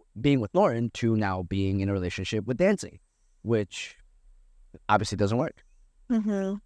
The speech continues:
Speaker 1: Which led to, like Lauren just shared, take those actions that she took. And this has been for us a really big, big healing journey because it's a full, again, more than anything else, full, and I'm gonna say it again,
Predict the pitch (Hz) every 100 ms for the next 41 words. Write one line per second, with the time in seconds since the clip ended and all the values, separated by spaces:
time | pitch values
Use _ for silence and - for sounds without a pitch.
0 | - 123 135 - 131 127 113 - 117 110
1 | 101 - 107 101 92 - 131 131 104 101
2 | - 143 131 110 110 107 98 - 98 117
3 | - 107 101 92 104 - 117 156 - -
4 | _ _ _ _ 110 110 127 139 117 113
5 | - 110 117 92 95 120 156 123 87 123
6 | 120 98 120 - - 104 113 - 151 165
7 | 117 101 107 117 117 110 98 101 - -
8 | 147 143 120 120 120 117 127 113 120 101
9 | - 127 131 - 101 107 143 151 156